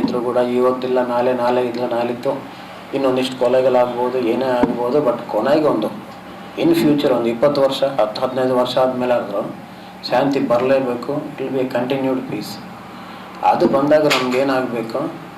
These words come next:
ಆವಾಗ ತಿರುಗಿ ನೋಡಿದ್ದಾಗ ಯಾರಪ್ಪ ಈ ಶಾಂತಿ ಬರಲಿಕ್ಕೆ ಪ್ರಯತ್ನ ಮಾಡಿದ್ದವರು?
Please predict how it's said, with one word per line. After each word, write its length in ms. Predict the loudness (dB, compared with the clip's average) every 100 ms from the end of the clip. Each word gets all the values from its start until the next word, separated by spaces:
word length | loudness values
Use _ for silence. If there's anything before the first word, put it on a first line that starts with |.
| -4 0
ಆವಾಗ 280 | 4 6 4 4
ತಿರುಗಿ 240 | 2 2 4
ನೋಡಿದ್ದಾಗ 440 | 4 2 2 2 2 2 4
ಯಾರಪ್ಪ 380 | 4 4 4 2 2
ಈ 60 | 0 0
ಶಾಂತಿ 280 | 0 0 -2
ಬರಲಿಕ್ಕೆ 340 | -2 -2 -2 -2
ಪ್ರಯತ್ನ 320 | -2 -4 -4 -2
ಮಾಡಿದ್ದವರು? 500 | -2 -2 0 2 2